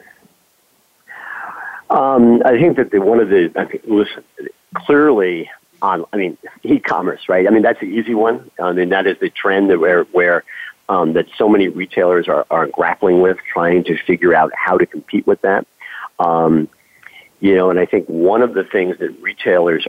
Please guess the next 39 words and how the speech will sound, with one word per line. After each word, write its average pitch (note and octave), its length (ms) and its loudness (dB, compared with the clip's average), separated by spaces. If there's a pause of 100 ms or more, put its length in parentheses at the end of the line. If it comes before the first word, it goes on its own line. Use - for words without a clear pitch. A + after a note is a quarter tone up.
are, D#2+ 180 0 (720)
one A2+ 260 2
of D#3+ 40 0
the D3 80 2
reasons G2+ 280 -2
they're E2 80 -4
struggling C3 440 0
with E2 160 -4
it D#2 100 -6
is D#2+ 160 -8
there's F2 160 -6
two, A2+ 400 0
there's, G2 220 -2 (400)
there's A2+ 160 0
a A#2 60 -2
couple D3 260 -2
of A#2 40 -2
different G#2+ 260 -4
ways F#2+ 360 2 (180)
if F#2 200 -4
you're F#2 120 0
going F2 220 0
to E2 80 -8
compete E2 400 -4 (140)
with G2+ 240 0
an, E2+ 100 -2 (220)
with F2 140 -2
an F2 100 0
online F2+ 360 0
retailer. D#2 460 0 (480)
Let's, A#2 220 0 (240)
I - 80 -2
think B2+ 140 2
there's A#2+ 160 0
a - 40 -8
little A2+ 160 2
company G#2 380 0
up F#2+ 100 -2
in F2+ 100 -10